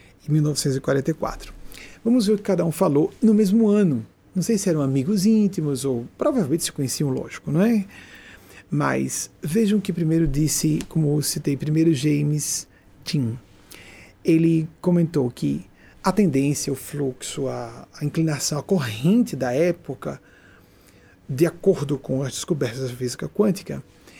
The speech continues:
inclinava-nos a ver o mundo e a realidade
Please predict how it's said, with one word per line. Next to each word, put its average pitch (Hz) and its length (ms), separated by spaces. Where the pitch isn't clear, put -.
inclinava-nos 190 880
a 160 80
ver 156 240
o 165 80
mundo 156 500
e 139 80
a - 20
realidade 135 840